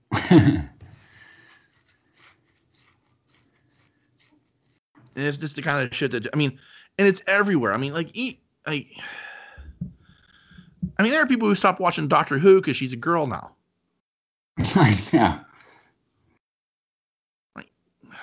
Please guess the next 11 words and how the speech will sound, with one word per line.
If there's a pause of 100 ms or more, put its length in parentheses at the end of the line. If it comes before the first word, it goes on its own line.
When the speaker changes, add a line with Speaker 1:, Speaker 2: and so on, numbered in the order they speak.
(340)
Speaker 2:
what? (2500)
Like,
how,
how, (1200)
how
are
we
not,
like, (100)
embracing
that?